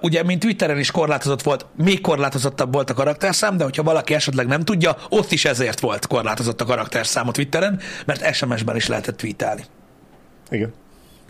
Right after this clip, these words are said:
Speaker 1: Azt hiszem, ez a feature már megszűnt, talán,
Speaker 2: Mhm.
Speaker 1: ö, de régen S M S-ből is, S M S-ben is lehetett, ö, ö, ö, tweetelni, és azért volt annyi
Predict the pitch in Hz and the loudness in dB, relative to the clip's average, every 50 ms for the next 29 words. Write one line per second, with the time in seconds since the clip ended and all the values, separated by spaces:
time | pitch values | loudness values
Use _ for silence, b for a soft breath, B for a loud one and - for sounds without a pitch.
0 | B B B B B B B B - 190 190 - - 180 160 160 147 156 147 147 | B B B B B B B B 0 0 0 0 0 0 0 0 2 2 2 2
1 | 143 143 127 - - - - 190 - - 165 143 131 135 131 127 135 139 - - | 2 0 -2 -4 -6 -4 -2 0 0 2 0 2 2 2 2 2 0 0 0 0
2 | - 185 190 226 247 - - - - - - - - - - - - - - - | 0 0 0 -2 -2 -6 -10 -16 -20 -20 -20 -20 -20 -20 -20 -20 -20 -20 -8 -4
3 | - 127 143 156 185 214 233 - B B B B B 143 139 139 151 151 151 156 | 0 2 2 2 0 0 -4 -8 B B B B B -4 -4 -4 -4 -2 0 0
4 | 156 156 165 156 180 175 156 156 170 196 208 185 180 170 175 175 - - 151 135 | 2 2 2 2 2 2 2 2 2 2 2 2 0 2 0 0 0 0 0 0
5 | 131 120 120 127 123 117 120 120 - - - - - - 170 170 - 160 156 135 | 0 0 0 0 0 0 0 0 0 -2 -4 -6 -2 0 0 2 2 2 0 0
6 | 123 139 131 127 123 - 143 135 127 127 123 123 113 110 - - - - - 123 | 0 0 0 0 0 0 2 0 0 0 -2 -2 -4 -4 -6 -10 -12 -6 -2 -2
7 | 113 110 110 113 B B B B B - - 117 113 107 110 104 107 - - - | 0 0 0 -2 B B B B B -4 -2 0 2 2 0 -2 -4 -8 -16 -20
8 | - - 127 117 113 110 110 104 - - - - _ - - - - 160 160 160 | -8 -2 0 0 0 0 -2 -2 -6 -10 -18 -20 _ -14 -8 -4 -2 -2 0 2
9 | 202 208 202 196 190 156 127 156 165 147 151 143 127 - - 151 147 139 127 - | 2 2 2 2 0 0 0 0 0 0 0 0 -2 -2 0 0 0 0 -2 -4
10 | - - 151 151 139 131 123 123 | -4 0 0 0 0 0 -2 -4